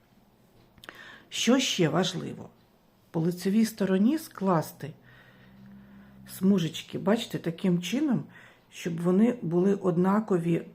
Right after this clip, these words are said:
закінчено роботу в'язання, і вони співпадали по малюнку одна з одною.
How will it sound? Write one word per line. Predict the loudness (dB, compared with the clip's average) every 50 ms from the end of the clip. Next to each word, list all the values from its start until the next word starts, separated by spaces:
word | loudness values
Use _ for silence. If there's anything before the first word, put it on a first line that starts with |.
| -8 -6
закінчено | -6 -2 -2 -4 -4 -2 -2 0 0 0 0 -2 -2 -2 0 0 0 -2 -6 -10 -20 -20 -20 -20 -20 -20 _ _ _ -6
роботу | -4 -2 -2 0 2 2 2 0 -2 -2 -2 -4 -4 -4 -6 -12 _ _
в'язання, | -2 0 0 0 0 0 0 0 0 0 0 -2 -4 -2
і | -4 -2
вони | 0 2 2 2 2 2 0
співпадали | -2 -6 -4 -4 -4 -2 -2 -4 -4 -2 0 0 2 2 2 0
по | -2 -2 -2 0
малюнку | 0 0 0 -2 0 0 0 -2 -2 -6 -14 -18 -18 -18 -20 -20 -20 -20 -20 -20 _ _ _
одна | -4 -2 0 0 2 2 2
з | 2 2 2
одною. | 0 2 0 0 -2 -4 -6 -8 -10